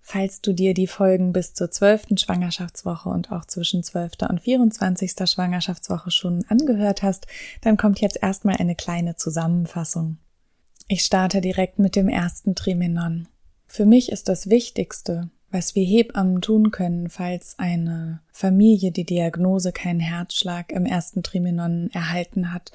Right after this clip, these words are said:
klarzumachen, dass erstmal in den allermeisten Fällen keine Eile geboten ist, sondern man ganz in Ruhe darüber nachdenken kann, was ist jetzt mein Wunsch, mein Weg, wie will ich jetzt mit dieser herausfordernden Situation umgehen?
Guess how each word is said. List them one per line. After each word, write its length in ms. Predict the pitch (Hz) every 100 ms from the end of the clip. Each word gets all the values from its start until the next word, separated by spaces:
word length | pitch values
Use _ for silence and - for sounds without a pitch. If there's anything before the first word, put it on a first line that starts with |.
| _ - -
klarzumachen, 1040 | - 196 202 - 196 190 - 190 185 180 -
dass 240 | - 185 -
erstmal 680 | 190 185 208 185 185 180 - _
in 100 | 190
den 180 | 190 190 -
allermeisten 680 | 214 214 185 180 - 185
Fällen 420 | - 175 170 170
keine 460 | 175 - 175 175 -
Eile 240 | 175 165
geboten 540 | 170 170 - 165 - 170
ist, 240 | 170 -
sondern 400 | 175 165 170 170 - - - _ -
man 120 | 185
ganz 260 | 196 233 -
in 120 | 226
Ruhe 220 | 208 196
darüber 360 | 185 175 170 175
nachdenken 680 | 175 170 - 170 165 180
kann, 440 | 170 180 170 170 - _ _ _ _
was 220 | 190 180
ist 200 | 190 -
jetzt 300 | 175 165 -
mein 380 | 185 180 180 175
Wunsch, 340 | 160 165 160
mein 400 | 180 175 170 175
Weg, 300 | 165 160 - -
wie 260 | 214 214
will 140 | 190 175
ich 160 | 170
jetzt 240 | 165 - -
mit 180 | 165
dieser 420 | 190 185 180 180 190
herausfordernden 960 | - 180 170 175 - 175 175 165 170 160
Situation 600 | 170 175 170 - 170 170
umgehen? 680 | 170 165 156 160 160 165